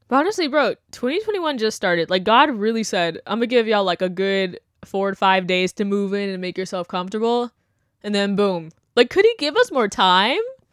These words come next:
Like, to breathe? Like, twenty twenty was hectic for us. God wasted no time. Like, no, I just feel like this all happened at once. Like, I remember waking up yesterday with headlines, "Trump supporters storming the Capitol," and then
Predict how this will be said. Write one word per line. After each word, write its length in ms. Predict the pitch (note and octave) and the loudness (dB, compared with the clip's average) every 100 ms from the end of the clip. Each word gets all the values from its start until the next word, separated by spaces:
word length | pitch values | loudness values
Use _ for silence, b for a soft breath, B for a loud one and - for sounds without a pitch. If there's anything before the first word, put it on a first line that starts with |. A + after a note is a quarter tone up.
| _ _ | _ _
Like, 160 | C4+ D4 | -2 4
to 120 | B3 | 4
breathe? 580 | G#3 G3+ A3+ E4 A4 A4+ | 6 2 2 2 2 4
Like, 160 | C#4+ - | 2 0
twenty 220 | F4+ A#4+ C5+ | -2 0 0
twenty 260 | G4 G4+ E4+ | 0 0 0
was 220 | B3 G#3 _ _ _ _ | 0 -2 _ _ _ _
hectic 460 | - G4 - F#3+ - | -6 -6 0 -2 0
for 180 | A#3 | 2
us. 360 | F#3 D#3+ F#3+ - _ | 4 2 -2 -18 _
God 240 | A#3 G4 | 6 6
wasted 340 | D#4+ G3 - D#3+ | 6 2 2 -2
no 160 | E3+ | 0
time. 400 | D#4+ - D#3 D3 - _ _ | -2 -4 -8 -12 -18 _ _
Like, 160 | A#3 A#3 | -6 -2
no, 140 | A#3 | 0
I 80 | A#3 | 2
just 200 | G#3+ C4 | 0 -4
feel 120 | C#4+ | -2
like 140 | D4 B3+ | -2 0
this 160 | C#4 - | -4 4
all 160 | G#3 G#3 | 6 8
happened 320 | G3 G3 F#3 | 6 4 0
at 120 | F3 | 0
once. 360 | D#3 D#3+ - G#3 | 0 -6 -2 4
Like, 300 | F#3+ E3+ _ _ - | 4 2 _ _ -2
I 40 | |
remember 240 | F4 F4+ | 2 4
waking 300 | D#4+ D#4 D#4 | 4 2 0
up 100 | D4+ | 0
yesterday 720 | A#3 C4 C4+ B3 G#3+ F#3+ - _ _ | 2 0 2 0 2 -2 -6 _ _
with 240 | A3 G#3 | 0 0
headlines, 640 | A#3 B3+ G#3 G#3 G3+ G3+ - _ _ _ _ _ | 0 0 2 0 0 -4 -10 _ _ _ _ _
"Trump 220 | - A#3+ B3+ | 2 2 2
supporters 500 | C#4+ D4 C#4+ C#4 C4+ | -2 4 4 2 -4
storming 520 | - G#3+ B3 C#4 C#4+ | 0 2 2 0 -6
the 60 | |
Capitol," 640 | C#4+ D#4 D#4+ D#4+ A#3+ G3+ E3 | 0 4 4 2 0 2 0
and 160 | G#3 | 0
then 340 | G#3 G3 F#3+ | 0 0 -2